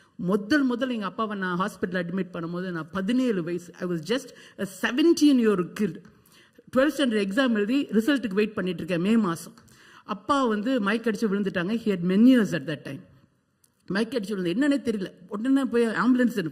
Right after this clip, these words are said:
ஆ, ஃபர்ஸ்ட் டைம் ஆம்புலன்ஸுக்கு ஃபோன் பண்றோம். ஆம்புலன்ஸ் வருது, அம்மாவும் தங்கச்சியும் குவா குவான்னு அழுகுறாங்க. ஆ, அது, அ-, அன்னைக்கு கூட மயக்க அடிச்சு அடிச்சு விழுந்த மாதிரி அன்னைக்கு பயங்கரமான அழுகை. ரெண்டு பேரும் அழுதுட்டு இருக்காங்க. "நான் சும்மா இருங்கம்மா, அழுவாதீங்கன்னு" சொல்லிட்டு அப்பாவை ஆம்புலன்ஸ்ல வச்சு என்னை கூட்டிட்டு போய்,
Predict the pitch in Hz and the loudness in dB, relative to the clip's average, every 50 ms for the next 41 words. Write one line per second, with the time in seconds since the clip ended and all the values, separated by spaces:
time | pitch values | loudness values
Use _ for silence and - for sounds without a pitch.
0 | - - 180 180 175 175 175 175 175 151 214 214 214 - - 269 277 262 226 220 | -8 -6 -4 -2 -2 0 0 -2 -2 -2 -4 -6 -6 -4 -2 0 0 2 2 2
1 | 240 247 233 233 190 175 202 165 151 - 226 247 240 - 190 165 - - - - | 0 2 0 0 0 -2 -6 -8 -6 -6 -4 -4 -2 -4 -4 -4 -4 -8 -14 -20
2 | - - - - _ - 208 240 285 262 269 254 - - 196 202 190 185 - - | -20 -20 -20 -20 _ -2 0 2 2 2 2 2 0 0 -2 -2 -2 -2 -2 -2
3 | 180 226 247 254 262 254 254 254 254 220 - 208 214 233 254 247 262 247 240 208 | -2 0 0 0 0 -2 -2 -4 -4 -4 -4 -4 -4 -4 -4 -2 -2 -2 -4 -4
4 | - 214 262 269 277 269 254 240 220 233 254 262 262 269 254 233 233 247 240 220 | -2 0 0 2 4 4 2 2 2 0 2 4 4 4 4 4 4 4 4 4
5 | 214 202 185 156 - - - - - - - - - _ _ _ - - 262 285 | 2 2 0 -2 -4 -8 -18 -20 -20 -20 -20 -20 -20 _ _ _ -2 0 0 2
6 | 294 269 247 226 214 214 214 202 240 - - 208 208 220 214 190 180 208 233 240 | 2 2 0 0 -2 -4 -4 -4 -4 -4 -4 -6 -6 -6 -4 -4 -2 -2 -2 -4
7 | 220 214 240 233 226 208 208 220 208 208 220 214 202 214 220 208 190 196 226 214 | -4 -4 -4 -4 -2 -2 -4 -4 -4 -4 -4 -4 -2 -2 -4 -4 -4 -4 -4 -2
8 | 208 208 202 196 185 180 180 175 170 156 147 151 165 190 185 180 170 165 175 214 | -2 0 0 0 0 0 0 -2 -2 -4 -4 -2 -2 -2 -4 -4 -4 -4 -4 0
9 | 247 277 285 277 285 277 269 294 302 302 277 - 226 254 254 233 196 - - - | 2 4 4 4 4 4 4 4 4 4 4 2 2 0 0 -2 -4 -6 -8 -4
10 | 160 220 240 294 302 247 220 254 220 269 285 302 277 254 254 269 269 254 - - | -2 0 2 2 2 2 0 -4 -4 -2 0 0 0 0 0 0 -2 -2 -4 -6
11 | 208 208 240 247 233 220 208 - - 277 320 339 320 277 262 247 233 220 214 233 | -6 -4 -4 -2 0 0 -2 -2 -4 -4 0 0 0 2 2 2 2 2 4 4
12 | 277 302 285 254 233 240 240 226 - 220 208 208 - 254 196 180 - 254 247 226 | 4 4 4 4 2 0 -2 -2 -2 -4 -6 -4 -4 -6 -6 -4 -4 -4 -4 -2
13 | 233 208 196 202 220 214 214 208 202 - 180 170 185 180 - 233 220 190 185 170 | -2 -2 -2 -2 -2 -2 -4 -6 -6 -6 -8 -8 -8 -8 -6 -6 -6 -6 -6 -8
14 | 180 214 202 220 185 180 - - 220 185 | -8 -8 -8 -8 -8 -8 -6 -6 -6 -6